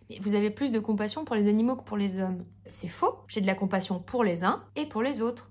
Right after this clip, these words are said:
Sauf que personne ne tire sur des gens sans défense, déclarai-je à l'agent de police municipale le soir même. Du moins pas à notre époque.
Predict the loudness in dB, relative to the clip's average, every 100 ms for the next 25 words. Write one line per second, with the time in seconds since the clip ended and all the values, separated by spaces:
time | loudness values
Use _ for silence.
0 | -6 -4 -2 -2 2 2 4 0 4 2
1 | 2 -2 0 4 6 8 6 4 2 2
2 | 2 0 0 -10 -16 -6 -4 0 0 2
3 | 2 2 2 2 2 0 0 2 2 0
4 | -2 0 0 -2 -4 -4 -4 -8 -12 -18
5 | -12 -4 0 2 2 4 4 4 -2 -6
6 | -4 -4 -6 -14